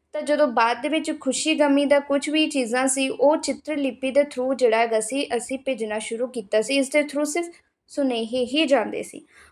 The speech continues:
ਹੁਣ ਜਿਵੇਂ ਦੇਖੋ for example ਜਿਵੇਂ ਆਇੰਦਾ ਹੈਗਾ ਵਾ ਕਿ ਮੈਂ ਸਮੁੰਦਰ ਵਿੱਚ ਬੇੜੀ 'ਤੇ ਬੈਠ ਕੇ ਮੱਛੀ ਦਾ ਸ਼ਿਕਾਰ ਕਰਨ ਚੱਲਿਆ ਹਾਂ, ਇਹ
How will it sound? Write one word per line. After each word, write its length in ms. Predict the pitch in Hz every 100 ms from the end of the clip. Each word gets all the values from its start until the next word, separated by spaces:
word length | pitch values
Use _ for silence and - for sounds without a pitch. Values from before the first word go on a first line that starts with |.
| -
ਹੁਣ 120 | 320
ਜਿਵੇਂ 200 | 311 330
ਦੇਖੋ 720 | 320 285 269 - 254 285 339 - _ _ _ _ _ _ _ _ - -
for 200 | 285 294
example 480 | 311 294 254 240 277
ਜਿਵੇਂ 240 | 262 269
ਆਇੰਦਾ 280 | 254 233 226
ਹੈਗਾ 180 | 262 247
ਵਾ 200 | 220 220
ਕਿ 240 | 285 311 302 294 294
ਮੈਂ 440 | 269 262 262 285
ਸਮੁੰਦਰ 540 | 294 302 277 247 240 269
ਵਿੱਚ 240 | 294 294
ਬੇੜੀ 320 | 220 240 247
'ਤੇ 180 | 277 285
ਬੈਠ 340 | 226 233 220
ਕੇ 160 | 226 277
ਮੱਛੀ 480 | 262 233 226 - 294
ਦਾ 140 | 285
ਸ਼ਿਕਾਰ 460 | 285 285 269 226 240
ਕਰਨ 320 | 240 233 254
ਚੱਲਿਆ 380 | 254 220 202 214
ਹਾਂ, 180 | 208 214
ਇਹ 140 | -